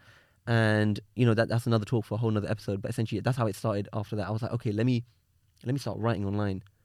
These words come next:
And from that point, I said, "Okay," once I felt comfortable writing, I started getting in my head that, you know what, like, there's, there's levels to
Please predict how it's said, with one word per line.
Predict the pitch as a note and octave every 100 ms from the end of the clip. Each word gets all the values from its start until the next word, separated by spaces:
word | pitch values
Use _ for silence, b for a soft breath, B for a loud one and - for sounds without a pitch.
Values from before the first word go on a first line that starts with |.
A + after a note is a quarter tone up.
| _ _ _ _ _ -
And | A2 G#2+ A2 G#2
from | A#2
that | A2+ C3+
point, | - A#2 A2 F2 _ _ _ _ _ -
I | A2+
said, | - G#2+ -
"Okay," | B2 A#2+ G#2 G2+ - _ _ A#2
once | D3+ D#3
I |
felt | C3 A2+
comfortable | C#3+ C3 A#2 G#2
writing, | G#2 B2 F2+ G2+ C#3 _ _ _ _ _ _ -
I |
started | A#2+ C3+ B2
getting | A#2+ A2
in |
my | A2 A#2+
head | A#2 G#2+
that, | G#2+
you | A2+
know | B2 A#2+
what, | G#2+ - _ _ _
like, | A2 G#2+
there's, | B2 A#2
there's | A#2 G#2+
levels | A2 C3 A#2 G#2 -
to | A2 G#2